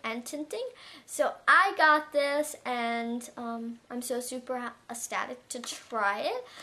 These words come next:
Um, and I might do, like, a updated, um, morning face, everyday morning face routine or something like that.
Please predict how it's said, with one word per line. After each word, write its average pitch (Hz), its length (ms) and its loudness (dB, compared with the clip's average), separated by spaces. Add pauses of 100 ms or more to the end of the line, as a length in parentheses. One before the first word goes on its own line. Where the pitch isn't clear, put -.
(300)
Um, 277 320 8
and 320 120 4
I 311 80 8
might 311 360 6
do, 453 200 4
like, 330 180 6 (100)
a 220 200 6 (200)
updated, 269 840 2
um, 208 460 -2 (120)
morning 254 580 0 (140)
face, 247 400 -2
everyday 233 520 0
morning 226 480 -6
face 233 420 -6
routine 247 380 -6
or 262 80 -8
something 269 420 -8
like 302 280 -2
that. 339 260 2